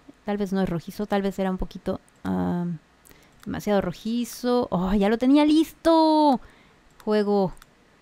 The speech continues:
¿por qué me haces esto? ¿Por qué me haces la vida más complicada de lo que es?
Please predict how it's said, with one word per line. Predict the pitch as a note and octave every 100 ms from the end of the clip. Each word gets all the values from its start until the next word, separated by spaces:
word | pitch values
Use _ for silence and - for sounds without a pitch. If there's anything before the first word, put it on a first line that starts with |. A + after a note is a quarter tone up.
| _
¿por | - -
qué | A3+
me | G#3+ G#3+
haces | G#3 G#3+ -
esto? | A3 - G#3+
¿Por | G3 G3
qué | A#3
me | A#3+
haces | A#3+ A#3+
la | A#3
vida | A#3 A#3
más | A#3
complicada | - A#3 - - A3+ G#3+ A3
de | G#3+
lo | G#3
que | G3+ G3+ G3 G3
es? | F#3+